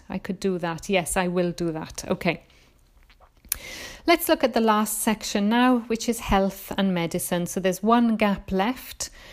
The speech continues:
but there are three bullet points. The first bullet point is done for you. New methods of food production could eradicate famine.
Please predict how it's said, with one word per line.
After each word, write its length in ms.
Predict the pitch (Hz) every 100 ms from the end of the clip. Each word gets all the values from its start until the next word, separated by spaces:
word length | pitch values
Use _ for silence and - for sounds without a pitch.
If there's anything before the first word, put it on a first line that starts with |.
| -
but 140 | 202
there 180 | 208 190
are 40 | 185
three 580 | - - 247 247 240
bullet 480 | 208 208 190 175 - -
points. 520 | 175 156 - - -
The 120 | -
first 380 | - 294 294 -
bullet 280 | 254 247 -
point 300 | 240 233 -
is 200 | 208 202
done 220 | 202 196
for 380 | - 185 170 165
you. 260 | 156 156 - _ _ - - - - -
New 240 | 240 311 339
methods 480 | 262 262 262 247 240
of 80 |
food 400 | - 233 220 214
production 720 | - 202 190 - - 185 180 175
could 340 | - 240 226 -
eradicate 1040 | 233 233 226 214 226 233 240 226 - - - - -
famine. 720 | - - 262 196 180 147 127